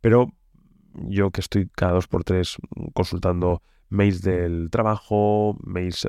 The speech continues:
personales, además creo que Spark lleva siendo gratuito mucho tiempo, creo que es momento de agradecer todo lo que ha hecho,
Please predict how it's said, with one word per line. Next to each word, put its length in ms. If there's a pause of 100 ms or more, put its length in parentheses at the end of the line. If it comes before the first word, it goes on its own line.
(100)
personales, 720 (400)
además 500 (440)
creo 280
que 160
Spark 360
lleva 200
siendo 200
gratuito 360
mucho 260
tiempo, 680
creo 240
que 100
es 120
momento 520 (380)
de 320 (120)
agradecer 640
todo 140
lo 80
que 60
ha 120
hecho, 300